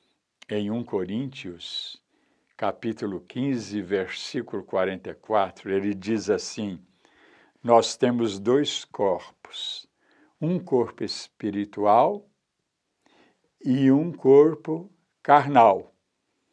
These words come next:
corpo físico." E ele diz: "Ressuscita o corpo espiritual." E esse corpo espiritual, então, é, é a aura para outras correntes espiritualistas.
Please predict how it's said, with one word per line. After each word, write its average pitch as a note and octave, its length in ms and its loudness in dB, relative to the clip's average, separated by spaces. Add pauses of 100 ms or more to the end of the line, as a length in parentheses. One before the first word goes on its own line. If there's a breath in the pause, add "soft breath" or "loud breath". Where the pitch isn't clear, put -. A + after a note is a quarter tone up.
(360)
corpo - 400 -4
físico." - 800 -4 (1160 soft breath)
E A2 160 -2
ele A#2+ 220 2
diz: G#2+ 460 -4
"Ressuscita D3 1200 2
o E3 120 -2
corpo E3+ 720 2
espiritual." C3+ 840 -10 (1800)
E D3 140 10
esse F3 240 8
corpo D3+ 320 6
espiritual, A2+ 680 2
então, G#2 320 0
é, F#3 260 0 (120)
é E3+ 180 -2
a G3 140 2
aura C3 640 2 (300)
para D3+ 520 8 (160)
outras C#3 1000 4
correntes D#3+ 760 0
espiritualistas. G2+ 1400 -6